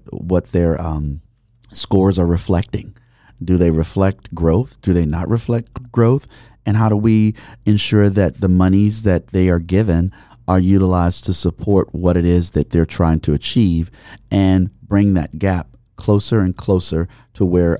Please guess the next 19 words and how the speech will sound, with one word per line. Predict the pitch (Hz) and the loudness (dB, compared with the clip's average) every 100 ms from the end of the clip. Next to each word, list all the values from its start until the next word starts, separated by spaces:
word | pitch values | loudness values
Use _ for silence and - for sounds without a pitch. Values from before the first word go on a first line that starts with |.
| - | -2
all | 95 104 | 0 0
of | 95 | 0
our | 82 | -4
kids | - 82 82 - | -4 -4 -4 -4
are | 87 | -4
being | 80 87 85 | 0 2 0
successful? | 87 - - 82 - - - - _ _ - - | -2 -8 -4 -4 -4 -10 -14 -16 _ _ -20 -4
Um, | 87 85 | 0 2
then | 87 110 | 2 0
I | 123 | 0
answer | 92 101 - | 0 0 0
directly | 98 90 90 92 98 | 0 0 0 0 -2
back | 85 82 - | 0 -2 -2
to | 82 | -2
our | 85 | 0
superintendent. | - - 95 92 110 95 - | -2 0 0 2 0 0 -2
This | 87 - | -4 -4
is | 95 | -4
what | 104 98 | -2 -2